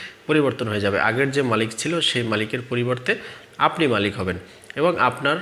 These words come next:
কিন্তু ডিসিআর কেটে আপনার কিন্তু খাজনা পরিশোধ করতে হবে। অর্থাৎ আপনি যে যে ধরনের সু-, অসুবিধায় বা অসুবিধায়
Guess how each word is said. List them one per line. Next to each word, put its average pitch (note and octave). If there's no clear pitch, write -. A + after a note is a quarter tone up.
কিন্তু D#3+
ডিসিআর B2
কেটে A2
আপনার C3+
কিন্তু A2+
খাজনা G#2+
পরিশোধ G2+
করতে G2
হবে। F#2+
অর্থাৎ B2+
আপনি C3+
যে C#3
যে C#3+
ধরনের A#2+
সু-, A2
অসুবিধায় C#3+
বা A2
অসুবিধায় A2